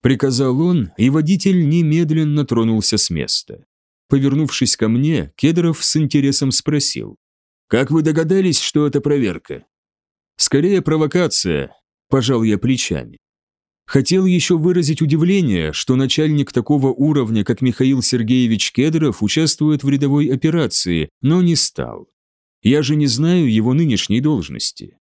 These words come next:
С июня по сентябрь Михаил Сергеевич был командующим северо-восточных отрядов «Завесы», воевал с интервентами, а в сентябре «Завеса» реорганизована в шестую армию, её командующим назначен ГИТИС,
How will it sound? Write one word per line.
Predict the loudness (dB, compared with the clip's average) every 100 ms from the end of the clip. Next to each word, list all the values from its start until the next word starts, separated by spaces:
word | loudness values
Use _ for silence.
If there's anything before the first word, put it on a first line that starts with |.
| _ _ _
С | 0 2
июня | 4 4 2
по | 2 0
сентябрь | 0 0 2 0 2 0
Михаил | 0 0 2 2 0
Сергеевич | 0 0 2 2 2 0 -2 0
был | 0 0
командующим | 0 2 2 2 2 0 0 0
северо-восточных | 0 0 0 0 -2 0 -2 0 -2 -2
отрядов | -2 -2 0 0
«Завесы», | 0 0 0 -2 -6 -10 _ _
воевал | 0 2 2 2 0
с | 0
интервентами, | -2 0 2 2 2 0 0 0 -2 -6 _
а | -2
в | 0
сентябре | 0 0 0 0 2 0 -2
«Завеса» | -2 0 2 0 0 0
реорганизована | 2 0 0 0 0 0 0 0
в | 0
шестую | -2 -2 0 0 2
армию, | 0 0 -2 -4 -6 -8 _
её | 0 2 2
командующим | 0 0 0 0 0 0 0 0 0
назначен | 0 0 -2 0 -2 0
ГИТИС, | 0 0 0 -2 -4